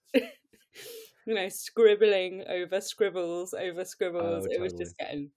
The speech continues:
Speaker 1: it was getting mad.
Speaker 2: Yeah, that's it. It's, it's always something super, super simple and in hindsight, very obvious, but <laughs>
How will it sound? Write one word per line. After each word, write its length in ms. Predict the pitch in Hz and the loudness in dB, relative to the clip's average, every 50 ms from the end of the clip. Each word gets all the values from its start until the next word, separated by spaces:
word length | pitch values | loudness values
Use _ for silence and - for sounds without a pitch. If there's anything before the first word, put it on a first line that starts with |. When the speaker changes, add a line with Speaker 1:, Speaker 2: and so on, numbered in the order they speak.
| _ _ _ | _ _ _
Speaker 1:
it 60 | - | -12
was 100 | 151 143 | -12 -12
getting 200 | - 143 - 143 | -12 -12 -12 -12
mad. 160 | - - 104 107 | -10 -10 -8 -6
Speaker 2:
Yeah, 220 | 101 98 98 95 | -6 -6 -6 -6
that's 300 | 92 104 104 107 - - | -4 -4 -4 -4 -4 -6
it. 140 | 107 95 98 | -8 -6 -4
It's, 220 | 117 123 - - - | -6 -6 -6 -6 -2
it's 180 | 156 156 151 - | -2 -2 2 4
always 340 | 175 175 175 170 147 131 - | 6 6 6 6 4 0 0
something 360 | - 135 127 120 131 117 110 | -2 -2 -2 -2 -6 -8 -8
super, 500 | - - - - 127 127 123 120 123 113 | -10 -10 -8 -4 -2 -2 0 0 -2 -4
super 480 | 113 - - 120 113 117 117 107 104 101 | -4 -4 -4 -4 -4 -2 -2 -2 -4 -4
simple 640 | - - - 113 104 - 110 104 101 101 101 - - | -6 -6 -6 -6 -4 -4 -4 -2 -2 -2 -4 -4 -6
and 260 | 110 104 101 101 101 | -8 -8 -8 -8 -10
in 160 | 101 107 104 | -10 -8 -8
hindsight, 480 | 104 - 107 101 95 - - 92 90 87 | -6 -6 -8 -10 -8 -8 -10 -10 -8 -8
very 200 | 104 92 90 90 | -8 -8 -8 -8
obvious, 540 | 82 80 78 78 76 73 - - - - _ _ _ _ | -10 -10 -10 -12 -14 -14 -14 -16 -16 -18 _ _ _ _
but 220 | - 85 80 80 _ _ _ _ _ _ - | -14 -14 -14 -14 _ _ _ _ _ _ -16
<laughs> 80 | 101 | -14